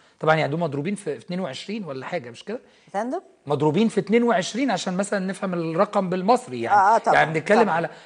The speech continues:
Speaker 1: رقم كبير جدا.
Speaker 2: علاقتنا قوية جدا بإنجلترا.
Speaker 1: مش كده؟
Speaker 2: طبعا.
Speaker 1: طب هل، هل احنا يعني مرشحين لزيادة هذا الرقم؟
Speaker 2: كل ما يخش،
Speaker 1: عشان الميزان التجاري
Speaker 2: كل ما
Speaker 1: أصله أحيانا
Speaker 2: يخش
Speaker 1: خداع،
Speaker 2: عندك، بص،
Speaker 1: حضرتك
Speaker 2: كل
Speaker 1: عارفة.
Speaker 2: ما يخش عندك استثمار.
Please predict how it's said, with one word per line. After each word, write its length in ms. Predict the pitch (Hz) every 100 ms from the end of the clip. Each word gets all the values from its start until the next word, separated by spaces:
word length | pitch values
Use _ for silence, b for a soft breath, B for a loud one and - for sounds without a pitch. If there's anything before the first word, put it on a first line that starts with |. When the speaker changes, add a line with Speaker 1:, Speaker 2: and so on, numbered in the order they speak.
| -
Speaker 1:
رقم 300 | 175 202 190
كبير 340 | - 175 233
جدا. 120 | 233 453
Speaker 2:
علاقتنا 200 | 427 262
قوية 320 | 247 311 370
جدا 360 | 302 403 277
بإنجلترا. 500 | 214 190 190 302 381
Speaker 1:
مش 160 | 165 -
كده؟ 220 | 226 262 -
Speaker 2:
طبعا. 220 | 302 392
Speaker 1:
طب 100 | 165 160
هل، 380 | - 208 311 302
هل 320 | 170 233 302
احنا 520 | 269 254 - 233 160 170
يعني 320 | 156 147 151
مرشحين 640 | 175 196 196 - - 226 269
لزيادة 480 | 226 170 208 214 214
هذا 220 | 196 196
الرقم؟ 340 | 180 196 - 214 _ _ _ _ _ _ _
Speaker 2:
كل 320 | - 208 160
ما 100 | 143
يخش، 140 | 151 143
Speaker 1:
عشان 180 | 143 160
الميزان 300 | 156 160 220
التجاري 360 | - 180 202
Speaker 2:
كل 40 | 180
ما 60 |
Speaker 1:
أصله 200 | - 170
أحيانا 320 | 160 175 208 220
Speaker 2:
يخش 160 | 202
Speaker 1:
خداع، 400 | 170 190 185 175
Speaker 2:
عندك، 160 | 127 - -
بص، 60 |
Speaker 1:
حضرتك 180 | 151 160
Speaker 2:
كل 60 | 233
Speaker 1:
عارفة. 320 | - 294 233
Speaker 2:
ما 100 | 170
يخش 360 | 135 220 - 147
عندك 380 | 139 175 131 -
استثمار. 560 | - - - 147 151